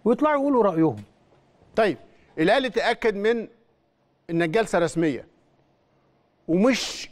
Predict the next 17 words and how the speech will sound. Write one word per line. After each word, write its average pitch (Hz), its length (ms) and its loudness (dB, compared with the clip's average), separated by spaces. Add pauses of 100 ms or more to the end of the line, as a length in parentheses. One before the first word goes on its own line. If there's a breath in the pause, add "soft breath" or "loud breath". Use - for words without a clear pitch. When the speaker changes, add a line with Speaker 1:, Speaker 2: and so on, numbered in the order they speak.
(140)
Speaker 2:
لا 175 120 2
بيرخم 208 600 0
ولا 220 220 2
بيغلس. 185 680 -2 (800)
الراجل 185 480 2
عضو 202 260 0
مجلس 208 340 -4
الإدارة 196 400 2
اللي 180 120 2
رايح، 180 400 2
أو 185 140 2
حتى - 380 -4
رئيس 190 320 -4
مجلس 196 320 -4
الإدارة 180 380 0
اللي 175 160 -2
رايح، 214 340 2